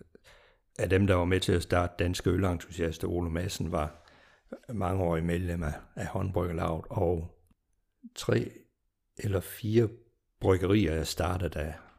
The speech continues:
folk, som har været medlemmer af, af håndbryggerlaget. Så, så det har været, øh, en, en meget, øh, det har betydet meget for,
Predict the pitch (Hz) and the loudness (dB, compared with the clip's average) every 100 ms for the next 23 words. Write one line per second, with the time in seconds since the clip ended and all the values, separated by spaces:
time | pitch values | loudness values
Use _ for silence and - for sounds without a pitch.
0 | - - 85 - 87 78 82 82 76 87 | -10 -2 -2 -2 -4 -4 -4 -4 -4 -2
1 | 87 90 87 80 73 87 _ _ _ _ | -2 -2 -4 -4 -6 -10 _ _ _ _
2 | _ - 82 71 - 85 95 80 87 80 | _ -6 -6 -6 -8 -6 -4 -2 -2 -2
3 | 82 80 73 - _ _ - - - - | -4 -6 -8 -14 _ _ -20 -20 -20 -20
4 | - - - - - - _ _ _ - | -20 -20 -20 -20 -20 -20 _ _ _ 0
5 | - 95 101 - 110 113 120 107 101 98 | 4 4 4 0 6 8 10 10 8 6
6 | - - 107 - - - - - 185 - | -2 -2 -2 -2 -8 -10 -12 -14 -14 -8
7 | - 98 92 98 110 107 - 92 85 82 | -2 2 4 8 8 6 4 4 4 0
8 | 82 - - - _ _ _ _ _ - | -6 -14 -20 -20 _ _ _ _ _ -18
9 | 214 104 104 98 - 113 85 87 98 - | 0 2 4 0 2 4 4 4 4 2
10 | 90 | -4